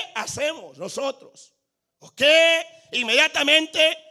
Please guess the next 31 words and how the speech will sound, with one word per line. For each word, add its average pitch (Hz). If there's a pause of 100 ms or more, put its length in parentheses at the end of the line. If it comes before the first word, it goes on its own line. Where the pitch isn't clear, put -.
(360)
cuando 254
uno 302
atraviesa 277
momentos 285
así, -
qué 370
es -
lo 311
que 311
uno 311
rapidito 339
se 320
le 302
viene 339
a 330
la 311
mente? 311 (880)
¿Qué 330
es 349
lo 330
que 330
uno 330
hace 339
rápido? 262 (2250)
¿Qué 262
es 269
lo 269
que 233
uno 277
hace 220
rápido? 175